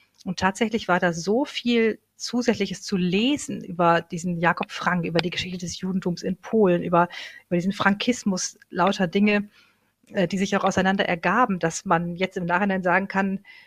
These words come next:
wir haben da wie so eine Art Mini, äh, Studium quasi nebenbei noch absolviert und niemand außer uns hätte jetzt mal eben sagen können, äh, okay,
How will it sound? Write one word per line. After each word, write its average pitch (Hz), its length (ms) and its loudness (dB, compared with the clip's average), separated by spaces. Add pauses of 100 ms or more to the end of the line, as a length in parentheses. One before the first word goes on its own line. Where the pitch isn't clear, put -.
wir 170 140 -2
haben 185 100 0
da 175 120 0
wie 175 80 -2
so 175 80 0
eine 175 120 0
Art 165 220 2
Mini, 208 560 0 (400)
äh, 180 200 2
Studium 226 800 0 (760)
quasi 170 320 2
nebenbei 170 440 4
noch 175 240 0 (440)
absolviert 175 600 0
und 180 200 -4 (540)
niemand 233 540 2
außer - 340 0
uns 240 280 0
hätte 190 440 0 (440)
jetzt 180 280 -4
mal 170 220 4
eben 202 580 0
sagen 175 380 0
können, 180 400 -2 (460)
äh, 165 380 2 (480)
okay, 202 500 2